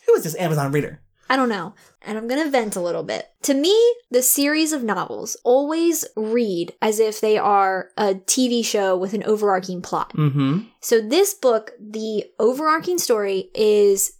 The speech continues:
Speaker 2: Elizabeth's missing.
Speaker 1: Yes.
Speaker 2: And that's what we learn about Joe and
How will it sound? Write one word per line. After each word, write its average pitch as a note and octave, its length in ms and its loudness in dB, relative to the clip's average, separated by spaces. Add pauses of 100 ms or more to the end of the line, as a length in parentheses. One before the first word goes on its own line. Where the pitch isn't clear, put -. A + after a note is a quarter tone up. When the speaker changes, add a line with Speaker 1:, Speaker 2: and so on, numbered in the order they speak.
Speaker 2:
Elizabeth's G#3+ 640 0
missing. G#3 500 -6 (160)
Speaker 1:
Yes. B2 240 -2
Speaker 2:
And G#3 320 -4 (320)
that's A3+ 560 0
what G#3+ 560 0
we G#3 300 -6
learn B3+ 240 0
about C#4+ 280 0
Joe A#3+ 560 4
and G3+ 460 -6